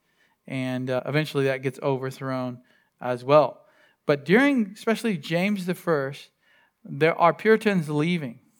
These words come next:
And in Charles the First, there are Puritans leaving. They end up in America because the, the America had been discovered.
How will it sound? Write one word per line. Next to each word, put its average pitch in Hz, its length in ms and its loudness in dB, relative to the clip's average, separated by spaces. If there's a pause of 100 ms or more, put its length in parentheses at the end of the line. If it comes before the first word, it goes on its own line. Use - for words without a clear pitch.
(400)
And 135 160 -6
in 135 260 -4
Charles 208 320 4
the 147 80 -6
First, 131 340 -6
there 139 140 -2
are 120 80 -4
Puritans 143 480 -4
leaving. 135 400 -4 (420)
They 143 140 2
end 214 280 6
up 240 220 6
in 170 140 0
America 160 580 2
because 147 400 -2
the, 147 120 0
the 135 520 -6
America 170 380 0
had 190 160 2
been 165 140 0
discovered. 151 580 2